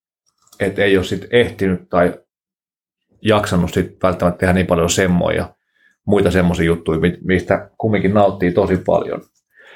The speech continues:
Niin, niin, niin tavoitteena olisi,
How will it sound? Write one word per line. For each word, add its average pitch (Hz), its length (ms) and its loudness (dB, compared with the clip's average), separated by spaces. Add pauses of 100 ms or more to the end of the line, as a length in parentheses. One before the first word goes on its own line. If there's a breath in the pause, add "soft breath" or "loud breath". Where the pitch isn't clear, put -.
(380 loud breath)
Niin, 90 340 2 (1500 soft breath)
niin, 98 160 -2
niin 98 180 0
tavoitteena 98 500 2
olisi, 90 200 0